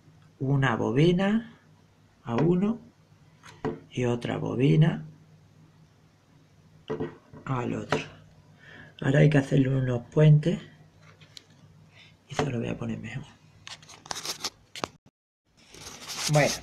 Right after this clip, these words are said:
ya están hechos los puentes. A ver, si esto es una bobina,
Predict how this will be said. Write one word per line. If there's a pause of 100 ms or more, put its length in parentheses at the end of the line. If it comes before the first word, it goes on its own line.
(1600)
ya
están
hechos
los
puentes. (580)
A
ver,
si
esto
es
una
bobina,